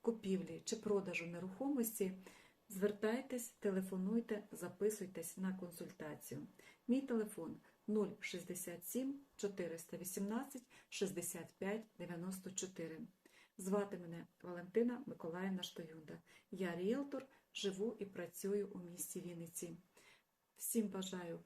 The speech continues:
вигідних продажів та покупок. Тримаємось, українці! Миру всім нам і якнайшвидшої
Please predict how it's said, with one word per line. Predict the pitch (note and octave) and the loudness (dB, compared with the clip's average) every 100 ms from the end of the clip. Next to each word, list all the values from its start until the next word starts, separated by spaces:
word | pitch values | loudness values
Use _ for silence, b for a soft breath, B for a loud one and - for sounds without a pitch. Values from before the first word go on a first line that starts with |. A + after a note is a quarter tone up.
| _ - | _ -8
вигідних | F#3 G3 F3+ E3+ E3 - | 2 2 2 -4 -10 -8
продажів | - A3+ A#3 A#3+ A#3+ A#3 B B B - | 0 2 4 4 2 0 B B B -4
та | G#3 G3+ A3+ | 0 0 -4
покупок. | - F#3+ - F3+ E3 - - _ b _ - | -10 -8 -4 -4 -6 -10 -18 _ b _ 0
Тримаємось, | G3 F#3 F#3+ F#3+ F#3 F#3 | 2 2 2 2 0 -4
українці! | - E3+ E3 E3 - E3 - _ _ | -4 -4 -4 -6 -6 -8 -10 _ _
Миру | F#3+ F#3+ G#3+ A3+ | 2 4 6 4
всім | - - F3 | 2 -4 -4
нам | E3+ D#3+ - b _ | -6 -10 -12 b _
і | F3+ | -4
якнайшвидшої | F3 - D#3+ - F3 G#3+ - E3 D3+ | -4 -4 -4 0 2 2 2 -4 -6